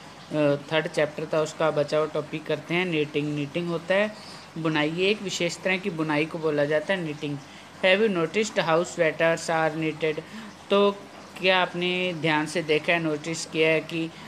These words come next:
जो sweaters हैं वो किस तरह से उनकी बुनाई की जाती है? In knitting a single yarn is used to make a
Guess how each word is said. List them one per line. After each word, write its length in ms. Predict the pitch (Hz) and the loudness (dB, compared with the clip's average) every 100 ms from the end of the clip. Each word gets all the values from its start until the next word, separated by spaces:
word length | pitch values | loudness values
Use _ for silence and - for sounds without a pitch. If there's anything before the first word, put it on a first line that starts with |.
| - 151 | -12 -2
जो 140 | 160 | 0
sweaters 560 | 160 165 147 147 170 170 | 2 4 2 2 0 0
हैं 100 | 165 | 0
वो 140 | 165 | 0
किस 280 | 165 175 - | 0 -6 -4
तरह 160 | 165 156 | -2 -2
से 120 | 170 | -2
उनकी 260 | 156 156 | -4 -4
बुनाई 340 | 160 156 143 147 | -4 -2 0 0
की 160 | 151 | -2
जाती 320 | 147 143 156 170 | -2 -2 -4 -4
है? 20 | |
In 140 | 185 180 | -4 -2
knitting 420 | 165 160 180 175 170 | -2 -2 -2 0 -2
a 100 | 160 | -4
single 260 | 156 170 | -2 2
yarn 460 | 165 156 156 165 165 | 2 2 0 0 -2
is 140 | 165 - - - - - - - - - 156 | -6 -12 -18 -18 -18 -18 -18 -20 -20 -10 0
used 500 | 160 151 151 160 165 | 2 2 0 -6 -2
to 20 | |
make 360 | 160 147 151 | 2 4 4
a 80 | 165 | 0